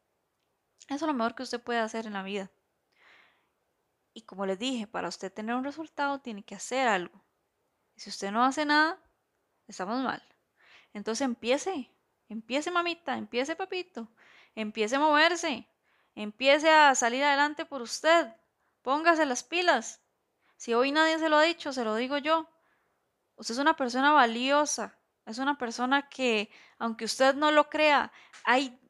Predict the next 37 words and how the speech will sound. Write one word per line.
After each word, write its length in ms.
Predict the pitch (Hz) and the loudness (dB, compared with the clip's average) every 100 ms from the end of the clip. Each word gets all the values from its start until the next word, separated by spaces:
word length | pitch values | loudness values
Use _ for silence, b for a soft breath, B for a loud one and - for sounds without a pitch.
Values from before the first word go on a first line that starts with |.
| _ | _
muchas 460 | - 277 349 339 302 | -12 0 0 0 -4
personas 380 | 262 269 277 302 | -4 -6 -4 -6
que 80 | 285 | -4
se 80 | |
acuestan 400 | 247 247 247 302 | -2 -2 -4 -4
pensando 440 | 294 226 233 233 285 | -4 -4 -4 -2 -2
en 60 | |
usted, 480 | 285 - - 285 302 - _ - | -4 -6 0 2 2 0 _ -12
en 140 | 226 | -8
si 100 | 214 | -8
estará 360 | 208 214 208 226 | -4 2 4 4
bien, 240 | 277 311 | 2 -2
si 120 | 294 | -4
no 80 | 226 | -6
estará 320 | 220 262 269 | -4 0 0
bien. 360 | 269 294 294 233 _ _ _ B B B B B | 0 -2 -2 -6 _ _ _ B B B B B
Hay 140 | - 254 | -4 0
personas 500 | 294 285 302 311 302 | 0 0 0 0 2
en 140 | 269 | 0
las 160 | 233 233 | 0 -2
que 100 | 220 | -8
usted 240 | - 247 | -2 2
ha 120 | 277 | 4
sido 300 | 285 294 294 | 2 2 2
buena 340 | 294 302 302 302 | 4 2 2 0
para 320 | 247 214 220 | 2 2 2
ellos, 300 | 294 277 233 | 2 0 -6
en 160 | 208 | -6
las 140 | 202 196 | -8 -8
que 180 | 208 202 | -8 -4
lo 160 | 202 | -4
recuerdan. 840 | 190 190 - 277 302 262 214 185 - _ B B B | -4 -8 0 4 4 2 -6 -8 -20 _ B B B
Hay 140 | - 220 | -6 -4
personas 480 | 277 269 277 302 - | -4 -2 -2 -2 -2
que 120 | 220 | 0
le 80 | 214 | 2
agradecen. 840 | 196 190 202 285 311 277 190 190 | 2 2 4 2 0 -6 -10 -14